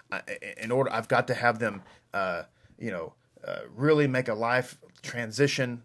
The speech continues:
N-, you know, don't even think about that. Just get them to light candles on Friday night. Get them to say a little, a little blessing, a little bracha before they eat.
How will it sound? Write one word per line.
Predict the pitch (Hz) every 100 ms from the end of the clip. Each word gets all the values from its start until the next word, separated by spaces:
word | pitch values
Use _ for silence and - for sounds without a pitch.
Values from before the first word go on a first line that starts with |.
| -
N-, | 117 -
you | 151
know, | 175 175 147 -
don't | 160
even | 190 170 131 - _
think | 156 190
about | 113 87
that. | 90 - - _ _ -
Just | 147 156
get | 160 170
them |
to | 156
light | 156 -
candles | - 170 156 113
on |
Friday | 110 117 123
night. | 123 123 - _ _ _ - - _ _ - - - -
Get | 120
them | 165 151
to | - 156 151 147 143 139 135 135 131 _ _ _ _ _ _ _ _ _ _ _ _ _
say | - 156
a | 160
little, | 160 147 -
a | 135
little | 147
blessing, | 139 143 151 104
a | 110
little | 135 123
bracha | 147 170 - - _
before | - 113 135
they | 131
eat. | 131 139 117 -